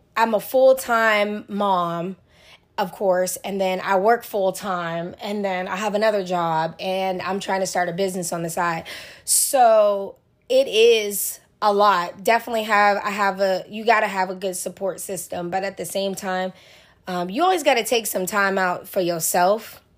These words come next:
Then you have to take time out for your kid, and then to try to be in a relationship. You just gotta want, you, you gotta be with someone that's gonna give you that type of time too, as well. Like, I can't be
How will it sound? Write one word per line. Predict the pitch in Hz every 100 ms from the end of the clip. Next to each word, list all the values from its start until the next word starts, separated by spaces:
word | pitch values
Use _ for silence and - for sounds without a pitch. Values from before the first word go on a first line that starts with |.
| _ _ _ _
Then | 208 220
you |
have | 220
to | 202
take | - 196
time | 220 208 202
out | 190 180
for | - 180
your | 165
kid, | 156 - 240 240 226 220 220 _ _ - - -
and | 185
then | 214
to | 214
try | 208 208
to | 190
be | 196
in |
a | 170
relationship. | 160 160 175 254 - 311 294 311 302 294 - _ _ _ _ _
You | 233
just | 247 233
gotta | 220 202
want, | 220 220 240
you, | 247
you | 233 254
gotta | 285
be | 226 247
with | 247
someone | - 226 226 220 247 247 214
that's | 190 180
gonna | 202 180
give | 175 220 196
you | 202 196 185
that | 190 180
type | 180 180 175
of |
time | 165 208 185 165
too, | 156 208 175 -
as | - 180
well. | 185 185 165 -
Like, | 175 175 170 - _ _ _ _ _ _ - _ 202
I |
can't | 202 240 208
be | 196 196 185 180